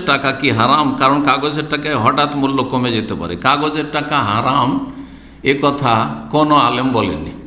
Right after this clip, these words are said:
যদি বলে থাকে, তো কোনো জাহেল বলেছে, যে স্কুল, কলেজ, ইউনিভার্সিটিতে পড়ে এসে মূর্খ সমাজের মুফতি সেজেছে, বক্তা সেজেছে, তারা বলতে পারে, কিন্তু কোনো আলেম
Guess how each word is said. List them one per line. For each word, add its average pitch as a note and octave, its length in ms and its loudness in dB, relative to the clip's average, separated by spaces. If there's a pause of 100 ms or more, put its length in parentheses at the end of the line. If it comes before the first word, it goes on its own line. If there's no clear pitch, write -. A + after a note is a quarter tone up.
(920)
যদি B2 240 4
বলে D#3+ 300 4
থাকে, D3 220 2
তো C#3+ 100 0
কোনো D3+ 260 2
জাহেল D3+ 540 2
বলেছে, C3+ 500 2
যে E3+ 160 4
স্কুল, - 360 0
কলেজ, C3+ 280 0
ইউনিভার্সিটিতে C3+ 560 2
পড়ে C3+ 360 2
এসে B2 380 0 (800)
মূর্খ F3 340 4
সমাজের D3+ 500 2
মুফতি E3 380 0
সেজেছে, A#2+ 480 0
বক্তা B2+ 360 0
সেজেছে, G#2 360 -2
তারা C3+ 320 2
বলতে G2 320 -4
পারে, - 220 -10 (160)
কিন্তু G#2+ 220 -2
কোনো C3 480 2
আলেম G2 400 2